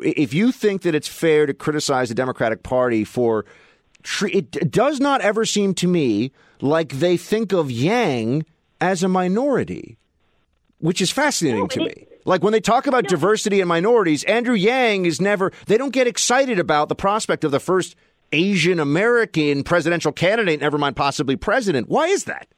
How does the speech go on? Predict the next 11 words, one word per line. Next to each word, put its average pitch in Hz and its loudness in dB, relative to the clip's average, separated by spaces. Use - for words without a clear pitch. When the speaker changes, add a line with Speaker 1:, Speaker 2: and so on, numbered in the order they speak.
Speaker 2:
The 269 0
intersectional 339 -2
left, 120 -2
so 277 0
not 320 -2
all 440 0
liberals, 151 -4
but 226 -6
the 277 -12
intersectional 277 -6
left 160 -2